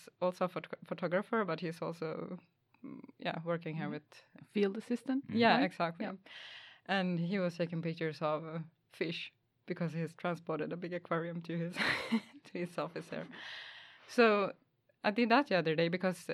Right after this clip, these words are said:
Speaker 1: um, me and Jörgen, we are doing, like, a, a fish calendar, like a Christmas calendar on a social media,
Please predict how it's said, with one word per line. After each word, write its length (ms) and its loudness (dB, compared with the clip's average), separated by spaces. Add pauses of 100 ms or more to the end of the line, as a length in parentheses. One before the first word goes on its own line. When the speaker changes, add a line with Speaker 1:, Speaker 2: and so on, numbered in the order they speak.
(160)
Speaker 1:
um, 520 0
me 100 2
and 120 2
Jörgen, 320 0
we 80 0
are 100 2
doing, 420 -2 (100)
like, 320 -4
a, 160 -2 (280)
a 40 -10
fish 340 -2
calendar, 560 2
like 200 0
a 60 -4
Christmas 400 -2
calendar 520 -2
on 120 0
a 80 -4
social 300 -4
media, 420 -6